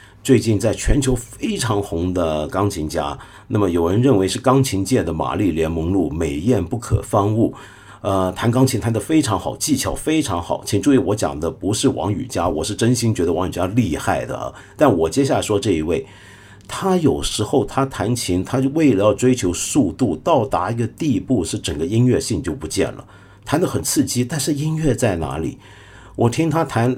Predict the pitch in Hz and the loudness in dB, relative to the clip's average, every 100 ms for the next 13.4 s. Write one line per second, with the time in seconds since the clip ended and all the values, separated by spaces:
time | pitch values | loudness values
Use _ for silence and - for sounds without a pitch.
0 | 101 135 147 156 127 139 110 95 110 123 | 0 2 2 2 4 4 4 2 2 2
1 | 90 - 107 110 107 98 139 143 139 160 | 2 -2 -2 0 0 0 0 0 -2 -2
2 | 160 135 139 180 - 85 95 107 104 98 | -2 -2 2 2 2 -2 -2 -2 0 0
3 | 107 87 82 92 90 104 120 123 - - | 0 0 0 -2 -2 -2 0 0 2 0
4 | 73 67 98 127 127 - 127 90 - 82 | -2 0 0 2 2 4 4 4 0 -2
5 | 85 92 82 - 80 76 - - - - | 0 0 0 -2 -8 -12 -14 -20 -18 -18
6 | - - - - 214 180 127 - 127 - | -18 -20 -20 -4 0 2 0 0 0 2
7 | 123 135 165 135 101 - 113 117 65 - | 0 2 4 6 4 0 -6 -8 -10 -10
8 | - - 143 175 185 165 101 - 104 135 | -14 -4 -2 0 2 2 2 0 -2 0
9 | 110 - 87 78 67 60 80 - - - | -2 -2 -4 -4 -6 -10 -12 -14 -18 -20
10 | - - 220 - 64 65 69 - - - | -6 0 0 0 -4 -6 -8 -12 -16 -18
11 | - - - - 202 202 165 - - _ | -18 -20 -12 2 4 6 2 0 -10 _
12 | - 196 160 147 147 156 151 139 135 92 | -2 2 2 2 0 2 2 2 0 -2
13 | 82 73 71 | -2 -4 -8